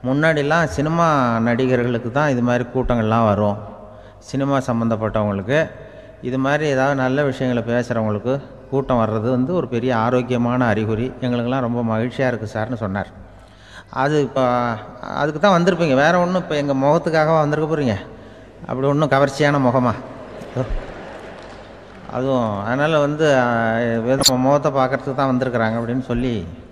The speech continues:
ஆனா இந்த ரேடியோவில் நான் கொஞ்ச காலம் வெளியில தெரியாம இருந்தேன்.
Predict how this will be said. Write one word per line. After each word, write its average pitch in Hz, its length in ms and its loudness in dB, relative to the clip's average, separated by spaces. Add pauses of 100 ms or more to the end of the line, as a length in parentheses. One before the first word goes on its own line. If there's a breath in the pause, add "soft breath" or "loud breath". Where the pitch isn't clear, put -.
(480 loud breath)
ஆனா 147 120 0
இந்த 143 120 2
ரேடியோவில் 180 580 4
நான் 139 160 -2
கொஞ்ச 139 260 -2
காலம் 151 280 0
வெளியில 151 260 -2
தெரியாம 139 400 -2
இருந்தேன். 113 260 -4